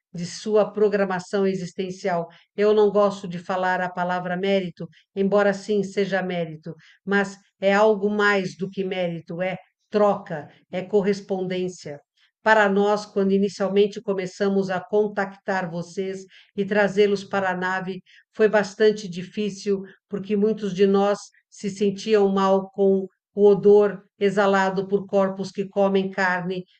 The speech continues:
de animais. É, sentiam-se mal por, por corpos que exalavam sentimentos como inveja, ganância, raiva, ódio, ira,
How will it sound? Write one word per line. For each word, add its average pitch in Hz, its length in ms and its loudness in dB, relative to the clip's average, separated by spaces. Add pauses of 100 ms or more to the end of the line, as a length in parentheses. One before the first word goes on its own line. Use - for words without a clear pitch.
de 180 140 0
animais. 170 680 -2 (460)
É, 196 340 0
sentiam-se 214 760 -2
mal 196 400 2 (260)
por, 202 120 4 (280)
por 208 180 -2
corpos 202 480 0
que - 120 -4
exalavam 196 760 2 (180)
sentimentos 202 840 0
como 196 240 -2
inveja, 196 540 2
ganância, 190 680 -2
raiva, 185 640 -4 (300)
ódio, 190 500 2
ira, 196 480 0